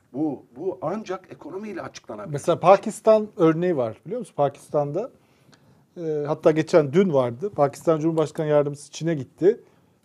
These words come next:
Speaker 2: E, Doğu Türkistan'ı falan ona gezdirdiler. "O burası çok güzel, söylendiği gibi değil." diye açıklama yaptırdılar ona. E, niye yapıyor bunu? Çünkü Pakistan'ın dış borcunu Çin kapattı. Suudi Arabistan sıkıştırıyordu onları.
Speaker 1: Satın aldı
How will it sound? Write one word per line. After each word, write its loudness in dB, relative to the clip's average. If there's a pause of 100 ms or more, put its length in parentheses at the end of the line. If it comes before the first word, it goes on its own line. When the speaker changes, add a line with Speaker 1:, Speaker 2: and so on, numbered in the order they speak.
Speaker 2:
E, -4
Doğu 4
Türkistan'ı -4
falan 2
ona -4
gezdirdiler. 2
"O 4
burası -2
çok 0
güzel, 2
söylendiği 0
gibi -6
değil." -2
diye 4
açıklama -2
yaptırdılar -4
ona. -8 (400)
E, -4
niye 4
yapıyor 2
bunu? -2
Çünkü -6
Pakistan'ın -2
dış -8
borcunu 2
Çin -6
kapattı. -6
Suudi -2
Arabistan 2
sıkıştırıyordu -4
onları. -10
Speaker 1:
Satın -4
aldı -2